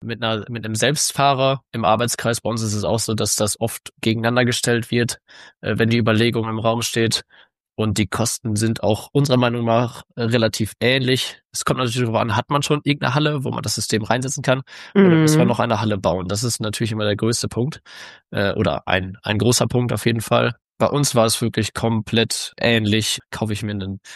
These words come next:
Speaker 1: einen Selbstfahrer-Mischwagen, wo vorne eine Fräse dran ist, oder dieses automatische System? Und da man dann auch weg vom Diesel kommt, wir sparen im Jahr irgendwie vier bis fünftausend Liter Diesel ein,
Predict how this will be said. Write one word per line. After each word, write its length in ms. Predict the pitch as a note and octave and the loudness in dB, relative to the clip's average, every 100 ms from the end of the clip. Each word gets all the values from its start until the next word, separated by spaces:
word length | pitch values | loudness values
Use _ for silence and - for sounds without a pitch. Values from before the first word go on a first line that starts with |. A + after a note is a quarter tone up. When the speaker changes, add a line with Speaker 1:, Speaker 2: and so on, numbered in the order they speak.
| - - | -20 -10
Speaker 1:
einen 160 | - G2+ | -4 0
Selbstfahrer-Mischwagen, 1160 | G#2+ D3 - - C#3 C#3 C3 C3 C3 C3 B2+ A#2 | 2 2 0 2 4 6 4 4 2 4 4 2
wo 60 | |
vorne 200 | G#2+ G#2+ | -2 -4
eine 120 | G2 F#2+ | -4 -2
Fräse 280 | C3 B2+ | 0 2
dran 180 | A#2+ A#2 | 2 0
ist, 220 | A#2+ - | 0 -4
oder 200 | A#2+ A2+ | 0 2
dieses 260 | G#2 G#2 - | 2 0 -2
automatische 420 | G2+ G#2+ G2 G2 | -2 0 0 0
System? 480 | G2 F#2+ A2+ A2+ C3+ - - - _ - | -2 0 2 2 -2 -8 -20 -20 _ -4
Und 480 | G2+ F#2+ F2+ - | -2 0 -2 0
da 100 | G#2+ | 2
man 240 | G2+ F#2+ G2+ | 2 0 0
dann 180 | G2+ G2+ | -2 -2
auch 260 | F#2 - | -4 -2
weg 180 | G2+ - | -2 -2
vom 260 | - E2+ F2 | -6 -6 0
Diesel 320 | A#2+ B2 B2+ | 2 4 4
kommt, 460 | - A2+ A2+ - - | 2 0 -2 -8 -6
wir 120 | G#2 | -6
sparen 260 | - G#2 G2+ | 0 0 0
im 100 | G#2 | -2
Jahr 220 | - - | -2 -2
irgendwie 200 | - - | -6 -8
vier 340 | - - B2+ | -12 -4 0
bis 140 | G#2+ - | 0 0
fünftausend 440 | A2+ - A2+ G#2+ | -2 0 -2 0
Liter 160 | G#2 G2 | 0 2
Diesel 320 | A2+ A#2+ - | 2 2 2
ein, 280 | A#2 A#2+ | 2 0